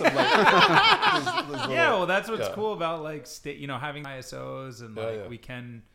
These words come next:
Speaker 2: you know, one I S O sees something working and they, like, adopt
Speaker 1: Yeah.
Speaker 2: it elsewhere. But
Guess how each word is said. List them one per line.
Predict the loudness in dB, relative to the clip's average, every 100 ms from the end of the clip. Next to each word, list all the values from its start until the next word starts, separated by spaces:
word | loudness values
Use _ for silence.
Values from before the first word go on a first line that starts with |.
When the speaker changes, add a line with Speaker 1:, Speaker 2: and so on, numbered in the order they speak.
| _ _ _
Speaker 2:
you | -14
know, | -14 -16 -20 -20 -20 -20
one | -14 -12
I | -10 -12
S | -12
O | -14
sees | -14 -16 -18
something | -18 -18
working | -18 -18 -18 -20 -18
and | -18
they, |
like, | -18 -20 -20
adopt | -18 -16
Speaker 1:
Yeah. | -14
Speaker 2:
it | -16
elsewhere. | -18 -16 -14 -14
But | -14 -20